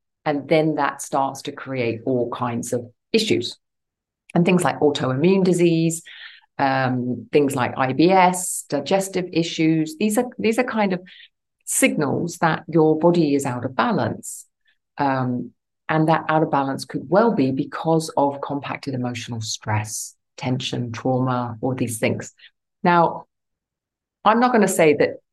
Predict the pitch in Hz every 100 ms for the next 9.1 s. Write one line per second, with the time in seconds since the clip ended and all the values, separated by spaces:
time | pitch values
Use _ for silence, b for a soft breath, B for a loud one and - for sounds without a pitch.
0 | _ - 151 - 202 196 165 160 143 -
1 | 151 147 131 135 107 113 127 113 110 104
2 | 104 - _ b b _ _ _ _ 240
3 | 147 - - _ _ 185 - _ _ -
4 | 185 190 196 196 170 165 - _ _ _
5 | _ 185 190 - 247 269 254 190 - -
6 | 185 165 143 143 - 107 113 107 147 -
7 | - 160 151 143 139 135 - 214 202 196
8 | 185 185 143 - - - - 170 - -
9 | -